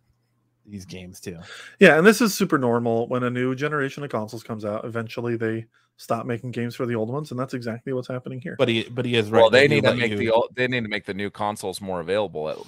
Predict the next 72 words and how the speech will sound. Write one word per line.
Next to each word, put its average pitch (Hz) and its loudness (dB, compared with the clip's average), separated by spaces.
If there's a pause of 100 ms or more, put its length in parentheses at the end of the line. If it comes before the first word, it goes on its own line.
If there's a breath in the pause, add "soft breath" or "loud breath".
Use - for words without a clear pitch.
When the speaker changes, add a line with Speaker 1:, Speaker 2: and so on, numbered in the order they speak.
(180)
Speaker 3:
than 87 -10
if 90 -10
they're 147 6
Speaker 1:
Right 156 4
Speaker 3:
gonna 139 -2
do 143 4
Speaker 1:
now, 143 6
Speaker 3:
that 127 4
Speaker 1:
if - -6
you 135 0
Speaker 3:
kind - -10
of 127 -6
Speaker 1:
own 135 0
Speaker 3:
thing. - -2
Speaker 1:
a 123 -2
game, 117 -6
like, 120 -6 (120)
if 139 -12
you 135 -6
bought, 127 0
like, 123 -8
the 113 -14
Spider-Man 120 -6
Miles 113 -8
Morales 110 -10
game 113 -8
on 107 -6
P 113 -4
S 104 -6
five, 110 -2
on 117 0
P 123 -4
S 104 -6
four, 117 0 (280 soft breath)
and 113 -6
you 110 -4
bought 110 0
a 104 -4
P 117 -8
S 104 -8
five, 113 -6
when 107 -10
you 101 -14 (180)
transfer 117 -6
the 107 -6
files, 110 -4
it 107 -12
offers 107 -8
you 107 -4
the 101 -6
P 113 -6
S 98 -8
five 110 -2
upgraded 104 -6
version 98 -8
for 98 -20
free. 90 -20 (680)
Speaker 2:
Yes. 92 -6
Speaker 1:
So 101 -6
yeah, 95 -12
he's 104 -14
got 107 2
the 220 -2
Speaker 3:
Yeah. 233 6
Speaker 1:
smart. 101 0
He 123 0
is 107 2
right 104 -2
about 101 -6
the 104 -14
smart 92 -12
delivery. 90 -14